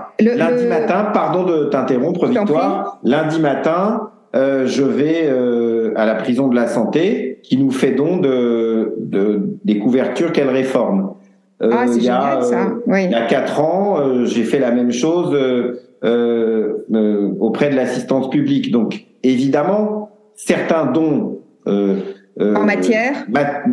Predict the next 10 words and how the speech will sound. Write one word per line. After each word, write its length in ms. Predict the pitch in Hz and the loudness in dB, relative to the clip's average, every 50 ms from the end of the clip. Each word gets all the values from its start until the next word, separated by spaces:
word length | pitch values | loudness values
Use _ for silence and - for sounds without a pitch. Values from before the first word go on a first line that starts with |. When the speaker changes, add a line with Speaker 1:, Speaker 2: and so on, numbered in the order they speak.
| 120 - | 0 2
Speaker 2:
en 100 | 123 117 | 0 2
matière 880 | 117 123 120 - - - - - - 185 180 190 190 185 190 196 196 - | 2 2 0 -2 -4 -8 -8 -2 0 0 2 2 0 0 -2 -2 0 0
ne, 140 | 110 113 113 | 2 2 2
ne, 300 | 90 - - 117 113 107 | 2 2 2 2 2 2
ne, 160 | 104 104 104 95 76 | 2 2 0 0 2
nous 160 | 101 113 113 | 2 2 2
rendent 220 | 107 120 123 123 120 | 2 2 2 2 2
service. 500 | - 156 160 185 196 165 - - - - - - _ - - | 0 0 0 0 0 0 -2 -4 -8 -12 -20 -20 _ -4 0
Speaker 1:
Mhm. 80 | 180 - | 0 2
Speaker 2:
Euh, 500 | 135 135 135 131 131 131 120 - - | 2 2 2 0 0 0 -2 -2 -6